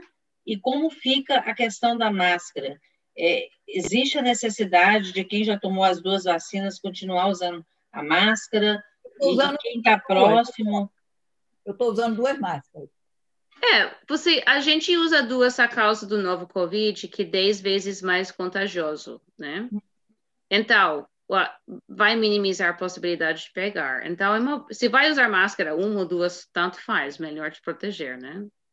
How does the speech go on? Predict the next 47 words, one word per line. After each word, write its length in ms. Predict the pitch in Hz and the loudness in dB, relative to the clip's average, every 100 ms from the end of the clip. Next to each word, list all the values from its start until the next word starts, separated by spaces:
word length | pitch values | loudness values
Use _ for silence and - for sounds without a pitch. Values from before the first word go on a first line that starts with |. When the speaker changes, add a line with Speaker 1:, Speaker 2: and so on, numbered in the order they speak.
| _ _ 180 | _ _ -12
Speaker 2:
Uhum. 340 | 185 170 170 | -8 -6 0
Speaker 3:
Ou 240 | 202 233 226 | 4 6 4
usa 520 | 214 214 196 175 - | 4 6 6 4 0
N 380 | - 196 202 202 | 0 2 4 2
noventa 520 | 190 180 - 180 185 | 2 2 2 2 0
e 100 | 196 | 0
cinco. 140 | 208 254 | 2 2
Speaker 2:
Aí, 120 | 165 | 2
o 100 | - | 0
que 100 | 294 | 0
eu 60 | 285 339 | 2 4
quero, 280 | 247 233 233 | 4 4 0
o 80 | 233 | -4
que 100 | - | 0
eu 40 | 254 | 2
quero 240 | 247 226 | 4 2
Speaker 3:
Então, 140 | 202 | -2
Speaker 2:
dizer 420 | - 240 254 233 - _ | 0 4 4 2 -6 _
é 80 | 208 | -6
que 260 | 208 226 - | -6 -8 4
eu, 360 | 233 262 254 - | 6 6 0 -2
eu, 260 | 214 226 226 | 0 2 2
embora 340 | 208 214 226 | 0 2 2
tenha 200 | 226 220 | 0 -6
tomado 380 | 202 190 190 170 | -6 -4 -2 -2
uma 160 | 170 170 | -6 -10
primeira 400 | 180 180 175 170 | -8 -8 -6 -6
dose, 360 | 160 156 147 | -4 -6 -6
que 100 | - | -14
você 300 | 180 180 190 | -12 -12 -12
tá 120 | 190 180 | -12 -12
dizendo 360 | 170 170 170 | -12 -10 -10
que 120 | - | -10
eu 60 | 175 | -8
já 120 | 165 | -8
tenho 300 | - 196 180 | -8 -10 -8
alguma 260 | 165 160 160 | -10 -8 -10
imunidade, 560 | 151 156 139 185 214 | -10 -14 -8 -6 -6
eu 80 | 190 | -6
não 80 | 226 | -6
me 100 | 277 | -8
sinto 280 | 269 262 269 | -12 -12 -12
segura 360 | - 196 185 175 | -14 -8 -8 -8
de 80 | |
sair 240 | - 156 151 | -12 -12 -12
sem 160 | 160 151 | -12 -16
máscara. 500 | - 151 _ 143 | -16 -18 _ -20